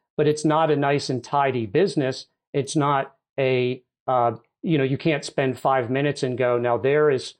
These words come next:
somebody that's ready to kill, and the rest of the people we can exclude." But I think more important, uh, is what the F B I and Secret Service are missing.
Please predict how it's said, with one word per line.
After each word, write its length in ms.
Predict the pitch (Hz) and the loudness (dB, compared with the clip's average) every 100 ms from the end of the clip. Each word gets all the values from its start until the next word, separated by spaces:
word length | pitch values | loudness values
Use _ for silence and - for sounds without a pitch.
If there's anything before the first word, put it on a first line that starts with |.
| _ _ | _ _
somebody 340 | 165 135 131 | -2 0 0
that's 220 | 123 120 | 0 -2
ready 260 | 131 131 120 | -2 0 0
to 320 | - 123 113 | -2 -2 -2
kill, 480 | - 180 165 143 - _ _ | -2 0 2 2 -2 _ _
and 280 | 127 123 123 | -2 -2 -4
the 140 | - 131 | -2 0
rest 280 | 135 131 143 | 2 0 -2
of 60 | |
the 80 | 120 | -4
people 340 | 120 127 127 | -2 -2 0
we 140 | 120 120 | 0 -2
can 160 | - | -2
exclude." 720 | 107 - - - 156 156 107 - _ _ _ _ _ _ | -4 -4 -10 -2 2 2 0 -8 _ _ _ _ _ _
But 280 | 147 143 - _ _ _ _ | -2 -2 -14 _ _ _ _
I 100 | - | -6
think 260 | 143 208 202 | 0 0 2
more 320 | 151 196 254 | 2 4 4
important, 640 | 151 131 131 117 107 107 - | 2 0 0 0 -2 -6 -2
uh, 260 | 139 127 127 | 0 2 2
is 220 | 139 131 | 0 0
what 200 | 151 156 | 0 2
the 140 | 147 139 | 2 2
F 240 | 143 - | 0 -2
B 140 | 135 | -2
I 560 | 127 120 120 117 113 120 | 2 2 2 2 0 -2
and 400 | 123 123 120 120 | -4 -2 -4 -6
Secret 400 | - 139 117 120 | -6 -6 -4 -6
Service 380 | - 127 117 110 | -2 -2 -2 -4
are 160 | - 110 | -4 -4
missing. 680 | 110 170 196 135 113 113 | 0 -2 0 -4 -2 -6